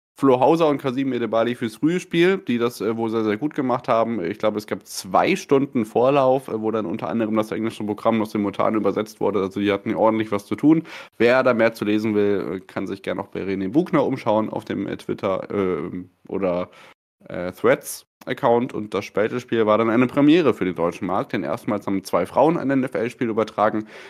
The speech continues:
Mika Kaul, die ja das Saisoncasting gewonnen hatte, und, ähm, ja, Mona Stevens, die ja auch seit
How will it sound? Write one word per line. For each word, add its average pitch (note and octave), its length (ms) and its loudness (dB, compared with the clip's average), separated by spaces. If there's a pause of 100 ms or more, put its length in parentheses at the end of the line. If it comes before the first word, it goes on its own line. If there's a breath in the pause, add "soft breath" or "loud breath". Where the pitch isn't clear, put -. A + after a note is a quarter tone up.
Mika A#2+ 280 0
Kaul, B2 340 4
die G#2+ 140 -8
ja G#2+ 140 0
das G2+ 180 -8
Saisoncasting G#2 800 -2
gewonnen F#2+ 380 -2
hatte, F#2 340 -4
und, G2+ 460 -4
ähm, G2 320 -4
ja, F2 140 -4
Mona G2+ 260 0
Stevens, G#2+ 480 -2
die G2+ 100 -4
ja F#2+ 120 2
auch A2 140 -2
seit - 280 -2